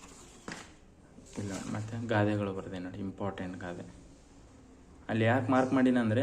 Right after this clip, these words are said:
ಆ-, ಅಷ್ಟೇ ಕ್ವಶ್-, ಅದೇ ಕೇಳೋದು ಅವನು, ಹಾಪ ಕೇಳಿರ್ದ-, ಬರ್ದಿರ್ತಾನೆ, ಅವನೇ ಕೊಟ್ಟಿರ್ತಾನೆ, ಅರ್ಧ ಮುಂದೆ ಖಾಲಿ ಬಿಟ್ಟಿರ್ತಾನೆ, ಅಷ್ಟನ್ನು ಮಾರ್ಕ್ ಮಾಡ್ಕೊಂಬಿಡೋದು. ಈ ಥರ ಓದಬೇಕು. ಎಲ್ಲನೂ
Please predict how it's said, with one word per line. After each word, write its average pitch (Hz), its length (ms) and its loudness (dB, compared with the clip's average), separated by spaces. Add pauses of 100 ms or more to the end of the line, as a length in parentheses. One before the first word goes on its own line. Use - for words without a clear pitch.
(100)
ಆ-, 107 240 0
ಅಷ್ಟೇ 139 320 2
ಕ್ವಶ್-, 135 200 0 (120)
ಅದೇ 131 240 6
ಕೇಳೋದು 135 240 8
ಅವನು, 113 180 2
ಹಾಪ 113 240 2 (560)
ಕೇಳಿರ್ದ-, 127 480 6
ಬರ್ದಿರ್ತಾನೆ, 110 560 4
ಅವನೇ 113 200 4 (280)
ಕೊಟ್ಟಿರ್ತಾನೆ, 120 440 2 (220)
ಅರ್ಧ 123 140 2 (240)
ಮುಂದೆ 127 300 4
ಖಾಲಿ 117 220 6
ಬಿಟ್ಟಿರ್ತಾನೆ, 110 420 2 (640)
ಅಷ್ಟನ್ನು 151 340 6
ಮಾರ್ಕ್ 147 240 8
ಮಾಡ್ಕೊಂಬಿಡೋದು. 113 520 4 (1300)
ಈ 123 120 2
ಥರ 131 100 2 (160)
ಓದಬೇಕು. 104 360 2 (2000)
ಎಲ್ಲನೂ 135 240 4